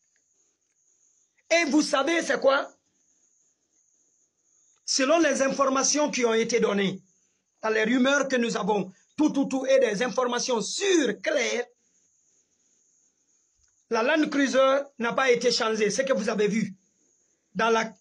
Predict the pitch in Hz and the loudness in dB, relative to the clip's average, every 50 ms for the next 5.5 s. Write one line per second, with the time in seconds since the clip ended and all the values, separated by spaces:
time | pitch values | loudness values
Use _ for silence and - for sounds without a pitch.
0 | _ _ 202 220 220 220 214 202 226 226 220 220 208 196 247 196 240 220 202 - | _ _ -2 0 0 0 0 -2 0 0 0 0 0 0 0 2 2 2 2 2
1 | - - _ _ _ _ _ - - 277 277 - 240 240 240 240 - - - _ | -4 -10 _ _ _ _ _ -4 -4 -4 -4 -2 -2 0 0 0 -2 -4 -12 _
2 | _ 226 262 269 240 - - 233 220 190 214 226 226 226 226 - _ _ - _ | _ -2 -2 -2 -2 -2 -4 -4 -2 -2 0 0 0 -2 -4 -10 _ _ -20 _
3 | _ _ - - 262 233 240 233 220 - 302 294 - 247 254 254 254 240 - - | _ _ -4 -2 0 0 0 -2 0 0 0 0 0 -2 -2 -2 -2 -2 -4 -4
4 | 233 233 185 233 247 254 254 254 262 226 185 - 208 214 226 226 247 247 214 196 | -6 -4 2 2 4 4 2 0 -2 -2 -2 -2 0 0 -2 0 0 0 0 0
5 | 196 208 185 - - 202 190 185 - | -2 -4 -4 -4 -4 -6 -6 -6 -8